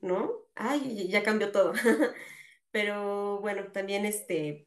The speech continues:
pues esperemos encontrarnos ahí en, en algún proyecto navideño, porque, eh, eh, tengo muchas ganas de hacer eso.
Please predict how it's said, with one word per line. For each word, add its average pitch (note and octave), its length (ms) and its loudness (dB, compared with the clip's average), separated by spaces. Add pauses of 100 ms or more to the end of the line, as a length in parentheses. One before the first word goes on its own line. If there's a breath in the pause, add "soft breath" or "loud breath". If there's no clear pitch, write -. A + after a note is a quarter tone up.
(220)
pues G#3+ 120 0
esperemos F#3+ 580 2
encontrarnos F#3 600 2
ahí E3+ 180 2
en, F3+ 220 2
en F3 140 -2
algún F3+ 220 -2
proyecto F#3 380 2
navideño, F3+ 520 4
porque, F3 440 -2
eh, F3+ 100 -8
eh, G3 200 -6
tengo A3 180 6
muchas A#3 240 4
ganas G#3+ 400 4
de G3 60 -2
hacer F#3 160 -2
eso. - 160 -6